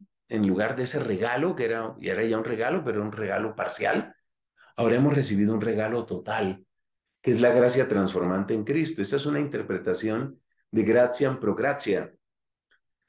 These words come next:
harin anti haritos. La otra interpretación es que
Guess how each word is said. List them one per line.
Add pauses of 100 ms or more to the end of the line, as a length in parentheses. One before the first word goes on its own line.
harin
anti
haritos. (800)
La
otra
interpretación
es (640)
que